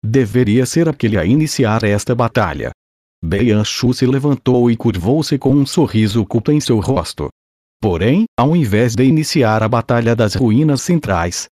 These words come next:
ele disse lentamente: "Para ser honesto, tenho minhas razões para vir a esta batalha das ruínas centrais além de obedecer às ordens do meu mestre."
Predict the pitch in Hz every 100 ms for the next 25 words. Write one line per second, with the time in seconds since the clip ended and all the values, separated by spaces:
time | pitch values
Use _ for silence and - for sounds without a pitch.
0 | - 135 113 87 113 123 160 113 110 107
1 | 110 104 - 73 - _ _ _ 127 131
2 | 120 160 147 123 107 - 139 - - 156
3 | 165 110 117 117 101 110 95 95 98 110
4 | 104 80 92 165 113 113 135 127 143 135
5 | 120 117 117 113 95 123 110 156 139 -
6 | 143 120 107 98 107 110 95 123 123 113
7 | 139 160 156 160 123 123 143 107 110 101
8 | 101 95 117 104 147 117 107 - - 85